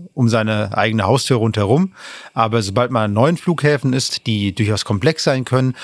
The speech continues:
wo die Beschilderung einer anderen Logik fol-, folgt als an dem Flughafen, den man eigentlich als Heimatflughafen nutzt, ist es immer wieder eine Herausforderung, sich zurechtzufinden.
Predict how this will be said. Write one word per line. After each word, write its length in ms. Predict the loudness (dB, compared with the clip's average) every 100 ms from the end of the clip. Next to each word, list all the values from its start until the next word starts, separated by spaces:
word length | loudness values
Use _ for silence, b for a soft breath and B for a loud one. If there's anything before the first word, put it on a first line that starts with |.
| B
wo 100 | -4
die 100 | -2
Beschilderung 540 | 0 0 2 2 2 0
einer 180 | 0 0
anderen 320 | 0 0 2
Logik 300 | 2 2 -2
fol-, 340 | 0 0 0 -6
folgt 360 | -2 -2 0
als 360 | -4 -4 -4 -10 _ -4
an 160 | -2
dem 100 | -2
Flughafen, 480 | -4 -6 -2 -2 -2
den 100 | -2
man 140 | -2
eigentlich 560 | 0 0 0 0 -2 -4
als 140 | -6 -2
Heimatflughafen 720 | 0 0 -2 -2 0 0 0
nutzt, 320 | 0 -2 -8 B B B B
ist 120 | -6 -4
es 100 | 0
immer 160 | 2
wieder 120 | 4
eine 120 | 2 2
Herausforderung, 440 | 2 0 0 -2
sich 100 | -2
zurechtzufinden. 800 | 0 -2 -2 -4 -2 -2 -2 -2